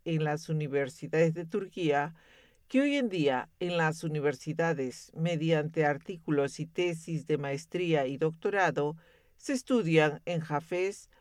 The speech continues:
los símbolos, las metáforas y la elaboración temática de la poesía. Adnan Kara Ismailoglu,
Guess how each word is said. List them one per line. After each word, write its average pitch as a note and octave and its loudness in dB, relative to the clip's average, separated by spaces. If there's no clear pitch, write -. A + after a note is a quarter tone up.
los D#3+ 0
símbolos, F#3 -2
las D#3+ 0
metáforas E3 0
y G3 -6
la D#3+ 6
elaboración D3 0
temática E3 0
de C#3+ 2
la C#3 0
poesía. - -10
Adnan F3 0
Kara C#3+ 2
Ismailoglu, D#3 0